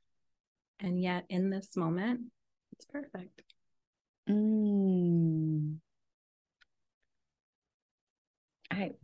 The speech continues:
Speaker 2: man, the symbolism and things just makes me so excited. Thank you for that. And I can even relate to that right now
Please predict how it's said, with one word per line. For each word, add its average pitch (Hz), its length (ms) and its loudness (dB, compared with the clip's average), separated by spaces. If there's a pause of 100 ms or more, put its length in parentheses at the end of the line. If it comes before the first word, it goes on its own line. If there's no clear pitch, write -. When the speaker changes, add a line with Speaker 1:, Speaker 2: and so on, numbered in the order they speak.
(220)
Speaker 2:
man, 196 240 6
the 175 80 6
symbolism 185 560 8
and 156 160 8
things 170 300 8
just 151 220 2
makes 165 340 4
me 160 160 6
so 170 320 0
excited. - 480 -2
Thank 220 280 6
you 190 120 6
for 165 140 2
that. - 420 2 (1600)
And 202 140 8
I 196 80 10
can 214 160 6
even 202 220 6
relate 185 340 8
to 190 100 2
that 170 240 8
right 175 220 6
now 170 520 8